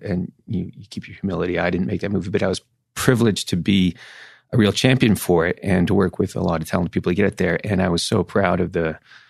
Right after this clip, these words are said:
the result of that movie because it, it delivered on the promise of the actual story. And that I, I was, I'm old enough to remember watching the nineteen eighty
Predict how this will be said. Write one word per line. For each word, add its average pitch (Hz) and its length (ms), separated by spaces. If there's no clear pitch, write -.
the 110 120
result 98 280
of 101 60
that 98 80
movie 87 180
because 80 380
it, 87 180
it 98 220
delivered 113 280
on 101 80
the 90 60
promise 101 480
of 92 80
the 90 100
actual - 240
story. - 340
And 95 140
that 92 260
I, 107 200
I 113 120
was, 104 260
I'm 95 140
old 82 100
enough 80 180
to - 120
remember 85 280
watching 87 320
the 87 60
nineteen 87 320
eighty 87 260